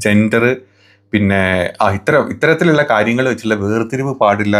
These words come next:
എന്നാണ് ഇതിൻ്റെ ഒരു ബേസ്. അപ്പം അങ്ങനെ നടക്കൂല, അങ്ങനെ ഞങ്ങൾ സമ്മതിക്കൂല. കാരണം ഞങ്ങൾക്ക് എങ്ങനെ സമ്മതിക്കും? ഞങ്ങൾ സവർണരല്ലേ, ഞങ്ങൾ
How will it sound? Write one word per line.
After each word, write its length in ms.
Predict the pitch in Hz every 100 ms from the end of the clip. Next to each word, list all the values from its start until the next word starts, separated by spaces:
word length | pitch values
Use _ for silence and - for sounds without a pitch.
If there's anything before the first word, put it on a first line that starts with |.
| 104
എന്നാണ് 200 | 101 101
ഇതിൻ്റെ 160 | 98 104
ഒരു 80 | 127 147
ബേസ്. 340 | 147 147 131 - _ _ -
അപ്പം 200 | - 131 120
അങ്ങനെ 240 | 127 165 156
നടക്കൂല, 400 | 113 110 165 131 -
അങ്ങനെ 180 | 95 113 143
ഞങ്ങൾ 180 | 120 131 165
സമ്മതിക്കൂല. 540 | 151 143 165 180 196 180 180 -
കാരണം 260 | 104 117 139 - - -
ഞങ്ങൾക്ക് 260 | 104 151 170
എങ്ങനെ 160 | 175 175
സമ്മതിക്കും? 300 | 156 139 127
ഞങ്ങൾ 160 | 117 151 156
സവർണരല്ലേ, 580 | 123 127 143 135 101 80 - -
ഞങ്ങൾ 180 | 113 139